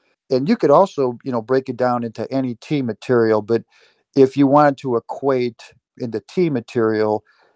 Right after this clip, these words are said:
around fifty-five grains of tungsten T material, I don't care how you do it, that's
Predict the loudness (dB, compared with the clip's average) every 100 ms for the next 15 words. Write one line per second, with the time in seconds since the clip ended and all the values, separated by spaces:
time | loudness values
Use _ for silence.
0 | _ _ -2 4 4 4 0 -2 -2 -2
1 | -8 -10 -4 0 0 -2 -6 -4 -4 -6
2 | -8 -12 -16 -6 -6 -4 -2 -2 -2 -6
3 | -4 -4 -4 -8 -8 0 2 2 -2 -2
4 | 4 4 4 2 2 2 6 4 4 0
5 | -2 0 0 -4 _ _ _ _ -2 2
6 | 2 2 -14 -20